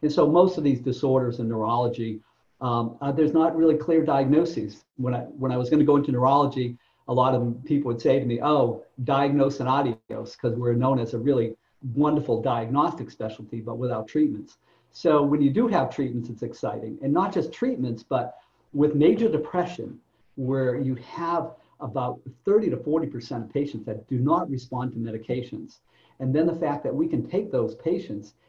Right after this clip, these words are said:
and have a very robust treatment response is really exciting. So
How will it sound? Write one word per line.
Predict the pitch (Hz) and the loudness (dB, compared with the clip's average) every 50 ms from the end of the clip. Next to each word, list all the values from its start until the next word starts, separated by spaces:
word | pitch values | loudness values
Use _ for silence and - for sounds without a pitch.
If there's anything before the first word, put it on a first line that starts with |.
| _ _ - | _ _ -8
and | 120 117 | -8 -6
have | - 104 107 123 | -6 -6 -6 -6
a | 120 | -6
very | 110 117 120 123 170 196 170 123 113 | -6 -4 -2 0 0 2 0 0 0
robust | 110 127 135 147 151 123 117 104 104 - - - - - 139 127 - | 0 0 2 2 2 0 -2 -6 -10 -12 -16 -20 -20 -20 -20 -20 -12
treatment | - - 220 233 - 117 117 107 | -6 -4 -4 -4 -4 -6 -8 -8
response | 110 107 - - 120 113 110 113 113 - _ _ _ _ - | -8 -10 -10 -8 -8 -8 -8 -10 -12 -16 _ _ _ _ -4
is | 165 160 160 | -4 -4 -2
really | 160 185 226 226 190 147 | 0 2 4 6 6 6
exciting. | 127 120 - - - 139 120 120 - - - 110 | 4 2 -2 -6 -6 -6 -6 -6 -8 -10 -12 -14
So | - - - 139 135 135 131 131 - | -12 -6 -2 0 2 2 0 -2 -4